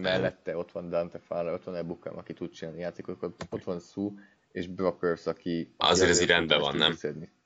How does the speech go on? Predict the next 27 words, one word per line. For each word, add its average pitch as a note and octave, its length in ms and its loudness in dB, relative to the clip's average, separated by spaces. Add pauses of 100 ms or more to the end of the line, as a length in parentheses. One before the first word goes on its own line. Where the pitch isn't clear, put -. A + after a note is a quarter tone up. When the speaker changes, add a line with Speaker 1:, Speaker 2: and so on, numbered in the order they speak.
(240)
Speaker 1:
Nagyon. G#2+ 220 0
Speaker 2:
Azért G2+ 180 8
ez F2 120 8
így E2+ 140 -8
rendben D2+ 280 4
van, B1 120 -4
tehát D2 180 -4
ennek E2+ 120 2
van E2 160 4
mélysége, D#2+ 720 4
Fowler D#2+ 420 4
egyébként D#2+ 460 0
képes D#2+ 420 0
játékokat D#2 640 2
csinálni, D2 640 -2 (500)
és C#2 560 0
a D#2 40 0
New D#2+ 140 6
Orleans-en D2+ 360 4
is C#2 120 0
óriási D#2+ 500 8
játszott, D#2 260 4
szóval, F2 400 6
hogy F2 160 2
itt F#2+ 220 2
azért, F#2+ 520 6
ö, F#2+ 300 6